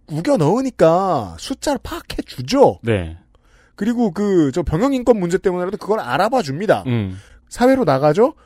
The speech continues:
Speaker 1: 그러면은 농축산인 이야기한 대로 한국인인 거예요.
Speaker 2: 그렇죠.
Speaker 1: 또다시 안 잡혀요. 그리고 우리 삶은 어떻게 할 수 있느냐? 이 도시의 촌놈들한테는 일단 길거리에서 안 보입니다. 근데 이상한 건 지금 설명해 주신 건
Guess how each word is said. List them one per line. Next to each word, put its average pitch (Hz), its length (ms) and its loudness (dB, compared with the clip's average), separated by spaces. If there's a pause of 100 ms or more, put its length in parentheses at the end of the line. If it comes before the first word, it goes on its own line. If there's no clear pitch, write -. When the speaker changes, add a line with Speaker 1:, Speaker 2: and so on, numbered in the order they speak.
Speaker 1:
그러면은 208 440 0
농축산인 208 520 0
이야기한 156 340 4
대로 175 260 4
한국인인 180 480 -4
거예요. 98 380 0
Speaker 2:
그렇죠. 107 460 -4 (100)
Speaker 1:
또다시 254 320 4
안 139 140 0
잡혀요. 156 440 2 (260)
그리고 202 440 2
우리 208 200 2
삶은 233 280 4
어떻게 143 260 0
할 139 120 8
수 139 120 -4
있느냐? 143 320 -2 (380)
이 214 160 0
도시의 208 320 2
촌놈들한테는 196 680 0
일단 165 220 0
길거리에서 208 460 4
안 156 80 4
보입니다. 110 400 2 (480)
근데 185 280 -4
이상한 220 460 2
건 254 220 0
지금 220 240 -4
설명해 220 300 0
주신 175 220 -10
건 202 200 2